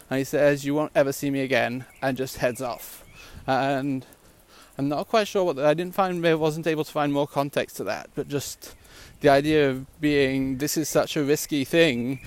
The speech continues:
that I'm going to sneak off, uh, without all of you," um, is just, uh, incredible. Um, and so, so, uh, some places,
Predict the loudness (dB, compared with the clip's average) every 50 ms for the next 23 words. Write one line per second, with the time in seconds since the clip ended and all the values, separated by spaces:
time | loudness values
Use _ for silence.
0 | -18 -20 -8 _ 2 2 2 4 2 2 2 2 2 2 2 2 0 -2 -4 -6
1 | -4 -2 -2 -2 0 2 4 4 4 4 2 -2 -12 -6 -2 0 2 2 2 2
2 | 0 0 -2 -6 -14 -20 -18 -4 0 4 6 8 8 8 6 6 6 4 4 4
3 | 4 2 0 -4 -4 -6 -8 -12 -16 -20 -20 _ _ -20 -20 -20 _ _ -20 -20
4 | -20 -20 -20 -12 -4 0 2 2 4 2 2 0 -2 -4 -6 -8 -6 -6 -6 -6
5 | -6 -6 -8 -8 -6 -4 -2 0 2 2 0 0 -2 -4 -6 -6 -6 -8 -10 -14
6 | -16 -20 -20 -20 -20 -20 -20 -16 -12 -10 -8 -4 -2 -2 -2 0 -2 -4 -6 -8
7 | -12 -18 -16 -18 -16 -16 -4 2 4 6 6 6 6 2 -4 -8 -10 -16 -20 -20
8 | -18 -18 -18 -18 -20 -20 -20 -20 -20 -20 -20 -20 -20 -20 -20 -20 -20 _ _ _
9 | _ _ _ -20 -20 -20 -18 -16 -16 -18 -18 -20 -20 -20 -20 -20 -20 -20 -20 -20
10 | -20 -20 -20 -20 -20 -20 -20 -20 -20 -10 -4 -2 0 2 2 2 2 2 2 2
11 | 4 6 6 4 4 4 6 6 6 8 8 6 6 6 4 2 0 0 0 0
12 | 0 0 2 2 0 2 0 0 -2 -6